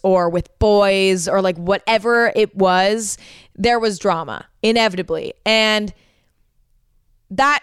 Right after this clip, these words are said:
was normal. Like, I feel like that was standard. Like, everybody was dealing with drama at that time. But, you know, then I left school and I was in the real world.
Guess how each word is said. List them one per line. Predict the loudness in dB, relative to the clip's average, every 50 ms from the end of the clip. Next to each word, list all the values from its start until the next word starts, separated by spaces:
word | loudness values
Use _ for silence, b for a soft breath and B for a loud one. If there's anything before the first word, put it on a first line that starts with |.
| -6
was | -6 -6 -4 -4 -4 -4
normal. | -2 -2 0 -2 -2 -4 -2 -2
Like, | -2 0 0
I | 0
feel | 0 0 0
like | 0 0
that | 0 0 0
was | 0 -2 -4
standard. | -6 -4 -4 -4 -4 -4 -6 -6 -6 -4 -4
Like, | -4 -4 -2 0
everybody | 0 0 0 0 -2 -2 0 -2 -2 -2
was | -4 -4 -4
dealing | -2 -4 -4 -2 -2 -4
with | -6 -6
drama | -2 -4 -4 -2 -4 -6 -8
at | -8 -6
that | -8 -8 -8 -6
time. | -6 -4 -4 -4 -6 -8 -12 -20 _ _ _ _ _ _ _ _ _ _ -12 -12 -8 -2
But, | 0 2 2 4 2 2 0 _ _ _ _ _ _ _ _ -20 -16 -8
you | -4 -2 0
know, | 0 0
then | 0 0 -2
I | -2 0
left | 0 0 -2 -2 -4
school | -6 -2 0 2 4 4 2 2
and | 0 0
I | 0
was | 0 0 0 0
in | 0
the | 0 0
real | 0 2 2 2 2 2
world. | 2 2 2 4 2 2 0 -2 -6 -10